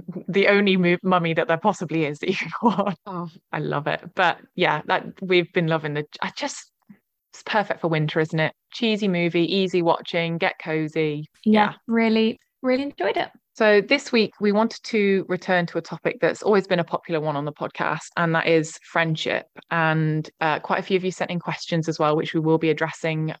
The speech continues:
Speaker 1: towards the end of the conversation as well. So thank you very much for those. Um,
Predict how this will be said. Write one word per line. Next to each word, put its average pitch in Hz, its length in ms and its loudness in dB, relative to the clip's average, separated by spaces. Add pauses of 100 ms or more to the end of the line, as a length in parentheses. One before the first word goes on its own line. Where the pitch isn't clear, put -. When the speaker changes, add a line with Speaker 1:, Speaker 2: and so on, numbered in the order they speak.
(140)
Speaker 1:
towards 160 300 -2
the - 100 -4
end 151 140 -2
of 147 80 -6
the 165 80 -10
conversation 151 560 -6
as 147 100 -6
well. 139 180 2
So 165 120 -8
thank 160 260 -4
you - 60 -14
very 151 160 -2
much - 380 -6
for 170 80 -4
those. 151 440 -2 (600)
Um, 185 560 2